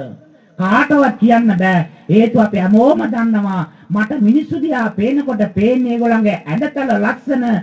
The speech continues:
මගේ ඇස්වල රාගය තියෙන බව මම දන්නවා. අතුරු දිහා බලනකොට මට පේන්නේ වෛරයෙන්, මන් තුළ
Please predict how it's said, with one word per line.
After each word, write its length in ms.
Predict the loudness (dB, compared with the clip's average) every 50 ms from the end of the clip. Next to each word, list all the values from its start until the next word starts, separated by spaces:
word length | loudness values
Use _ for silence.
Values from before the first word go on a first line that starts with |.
| -6 -12 -2 0
මගේ 420 | 0 0 2 0 0 0 0 0
ඇස්වල 380 | 0 0 -2 -2 0 0 2 2 2
රාගය 460 | 2 2 2 2 0 0 -2 -4 -4
තියෙන 260 | -2 -2 -2 -2 -2 0
බව 140 | 0 0
මම 220 | 2 2 2 2 0
දන්නවා. 640 | 0 0 0 -2 -2 -2 -2 0 0 0 0 -4 -4 -6 -10 -14 -18 -20 -20 _ _ _ _ _ _ _ _ _ _ -8 _
අතුරු 380 | -2 -2 0 0 2 2 2 2
දිහා 320 | 2 4 2 2 2 2 0
බලනකොට 520 | 2 2 2 2 0 0 0 -2 -2 0
මට 360 | 0 0 0 -2 -2 -4 -2
පේන්නේ 520 | -2 -2 0 0 0 -2 0 0 2 4 4
වෛරයෙන්, 520 | 4 4 4 2 2 2 2 0 2 2 2
මන් 200 | 4 2 2 2
තුළ 180 | 2 2 2